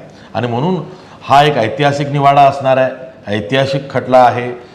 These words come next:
त्यामध्ये नबाम रेबियाचं हे जे प्रकरण आहे ते लागतं नाही लागत की त्यासाठी सात सदस्यीय घटनापीठाकडं नबाम रेबियाचं प्रकरण पुढं सोपवलं जातं, त्याचा या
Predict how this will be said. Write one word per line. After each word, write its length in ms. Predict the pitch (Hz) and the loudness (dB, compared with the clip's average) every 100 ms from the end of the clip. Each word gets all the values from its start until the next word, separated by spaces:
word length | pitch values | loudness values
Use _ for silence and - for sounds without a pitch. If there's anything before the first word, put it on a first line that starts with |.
| - | -10
त्यामध्ये 340 | 117 117 120 120 | 0 2 2 -2
नबाम 380 | 110 107 131 123 | 0 2 2 2
रेबियाचं 460 | 113 120 127 127 | -6 -2 -2 -2
हे 120 | 123 | -6
जे 100 | 117 | -6
प्रकरण 380 | 120 110 127 131 | -8 -8 -6 -4
आहे 140 | 120 98 - - - - - - | -4 -6 -12 -20 -20 -20 -16 -4
ते 160 | 127 | 0
लागतं 480 | 113 107 - 127 123 | 2 0 0 -4 -4
नाही 200 | 110 123 | -2 0
लागत 320 | 123 113 127 123 | 0 0 -4 -6
की 40 | 123 | -8
त्यासाठी 460 | - 113 113 110 | -2 -2 -2 -8
सात 180 | 120 - | -4 -4
सदस्यीय 640 | - 113 120 117 120 127 117 - - - - - | -4 -6 -6 -8 -4 -2 -2 -4 -14 -20 -20 -12
घटनापीठाकडं 880 | 92 104 127 113 107 120 120 117 123 | -8 -4 -2 -2 -2 -2 -2 -2 -2
नबाम 320 | 107 120 127 | 2 2 2
रेबियाचं 420 | 113 117 120 123 | -2 -2 -2 -4
प्रकरण 400 | 120 110 113 120 | -6 -6 -8 -8
पुढं 280 | 113 113 120 | -8 -6 -6
सोपवलं 420 | 117 113 117 120 | -6 -8 -4 -2
जातं, 300 | 113 107 120 113 | -2 -2 -6 -4
त्याचा 240 | - 123 | -2 0
या 120 | 123 | 0